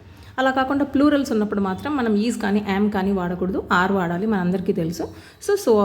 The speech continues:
are we" or "So are they" or "So are, uh, my friends" ఇలా. ఇప్పుడు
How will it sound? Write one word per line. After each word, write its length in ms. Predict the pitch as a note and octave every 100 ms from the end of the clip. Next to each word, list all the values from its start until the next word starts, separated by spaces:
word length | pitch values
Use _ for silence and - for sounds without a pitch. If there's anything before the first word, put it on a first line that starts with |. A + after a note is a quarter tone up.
| F#3+
are 100 | F3+
we" 80 | G3+ B3+ - F#3
or 80 | F3+ -
"So 80 | G3 F3
are 100 | D#3+
they" 120 | F#3 A3+ G#3+
or 80 | F#3 F#3
"So 60 | F#3 F3+
are, 120 | F3+ - - - - - -
uh, 120 | F3+ E3+
my 100 | F3 -
friends" 280 | F#3+ G3+ E4 - - -
ఇలా. 180 | F3+ C#3 - - - - - - - - _ _ - - - - - - - - - - G4
ఇప్పుడు 420 | D#4 - F#3+ D4+